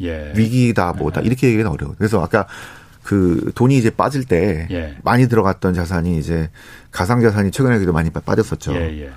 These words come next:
Speaker 2: 그다음에 미국 주식도 빠졌었죠.
Speaker 1: 예.
Speaker 2: 요런 흐름이 그래서
Speaker 1: 예.
Speaker 2: 지난 이 년 동안 많이 들어간 자산에 많이 빠졌다.
Speaker 1: 음.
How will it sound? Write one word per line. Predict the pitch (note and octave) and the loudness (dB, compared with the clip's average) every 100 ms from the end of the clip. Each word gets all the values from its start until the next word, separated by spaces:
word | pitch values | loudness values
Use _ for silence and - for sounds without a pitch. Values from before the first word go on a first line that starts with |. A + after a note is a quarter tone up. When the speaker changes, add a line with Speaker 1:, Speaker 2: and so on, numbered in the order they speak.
| - - | -20 -20
Speaker 2:
그다음에 | - E2 E2+ | -6 -2 0
미국 | F2+ A#2 | 2 2
주식도 | B2 G2 - | 0 -4 -6
빠졌었죠. | - F#2 F2+ D#2+ - E2 - F#2+ | -2 0 0 -4 -4 -4 -4 -6
Speaker 1:
예. | E2 D2 - F#2+ | -8 -10 -6 2
Speaker 2:
요런 | B2 D#3+ | 4 4
흐름이 | C#3+ D3+ C#3+ A#2+ | 4 2 4 2
그래서 | F2+ F2+ E3 F#2 B1+ - | 2 2 2 0 -4 -10
Speaker 1:
예. | E2+ D2 - - | -10 -10 -16 -8
Speaker 2:
지난 | - C3 C#3 G2+ | 0 2 2 2
이 | B2+ | 2
년 | F3 E3+ | 4 2
동안 | E3+ D#3 D3+ | 2 2 2
많이 | G#2+ E3+ | 0 2
들어간 | F#3+ F3+ D#3+ | 4 4 4
자산에 | C3+ A#2 G#2+ D3 B3+ - - - - | 4 4 4 4 2 -4 -20 -20 -12
많이 | F#2 G#2+ A2+ | -2 0 0
빠졌다. | F#2 F#2+ - D#2+ F2+ - - | -2 -4 -4 -6 -6 -14 -14
Speaker 1:
음. | F2 D#2+ D2+ | -10 -10 -12